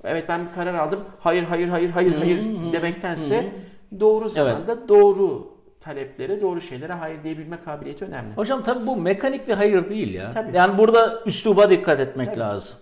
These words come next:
Speaker 2: Ya Eren hocam, bu talebine ben maalesef hayır demek zorundayım. Çünkü onun gerekçesini güzelce söyleyince zaten yani insanların büyük çoğunluğu hak verecektir.
Speaker 1: Hı hı.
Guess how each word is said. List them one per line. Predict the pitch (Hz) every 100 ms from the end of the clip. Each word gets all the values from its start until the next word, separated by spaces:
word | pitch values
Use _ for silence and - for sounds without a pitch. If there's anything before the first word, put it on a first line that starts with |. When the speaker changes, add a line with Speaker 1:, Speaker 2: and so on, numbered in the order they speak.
| _ -
Speaker 2:
Ya | 170 123
Eren | 190 214 220
hocam, | 165 143 120 - - _
bu | - 160 202 175 - - - _ _ -
talebine | 170 185 185 196 175
ben | 175 160
maalesef | 139 185 240 220 - 120 - -
hayır | 165 208 170
demek | 170 226 220
zorundayım. | 202 202 185 139 110 -
Çünkü | - 349 226 123 101 - - - _ _ _ - - -
onun | 170 156
gerekçesini | 165 170 170 156 160
güzelce | 143 143 180 170
söyleyince | 165 - 175 277 339 185 277 - - _
zaten | - 247 294 269 220 185
yani | 202 190 190
insanların | 214 226 240 226 214 196
büyük | 262 220
çoğunluğu | 175 160 226 254
hak | 277 277
verecektir. | 285 269 277 262 -
Speaker 1:
Hı |
hı. | -